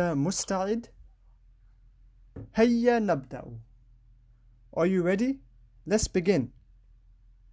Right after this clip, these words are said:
السلام عليكم. Welcome to the tenth episode of Arabic with Daniel.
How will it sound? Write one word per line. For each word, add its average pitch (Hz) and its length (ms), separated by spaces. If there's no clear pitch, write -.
السلام 143 800
عليكم. 135 680
Welcome 226 380
to - 100
the 151 140
tenth 247 500
episode 180 600
of 139 200
Arabic 190 560
with 165 260
Daniel. 156 560